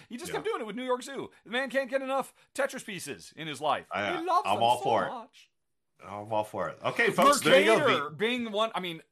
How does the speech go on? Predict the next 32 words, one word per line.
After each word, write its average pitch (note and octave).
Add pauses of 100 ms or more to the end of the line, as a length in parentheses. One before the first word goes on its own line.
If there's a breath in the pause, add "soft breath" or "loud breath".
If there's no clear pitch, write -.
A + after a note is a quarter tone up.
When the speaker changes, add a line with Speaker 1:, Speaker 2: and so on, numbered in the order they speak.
(140)
Speaker 1:
uh, D#3
m-, D#3+
right F#3
there G#3
with G3+
you F#3
being D#3+
four E3
thirteen. D#3+
Mercator E3 (240 loud breath)
is D3
probably F#3
his D3
greatest D#3
unsung D3
gem, B2 (220 loud breath)
one E3+
of C3+
his C3
best C#3+
designs, B2
easily C3+ (300 soft breath)
probably G3
in C#3
my C3+
top B2+
five, G2+
if F#2+
not A2+
my G#2+
top G2+
ten. D#2+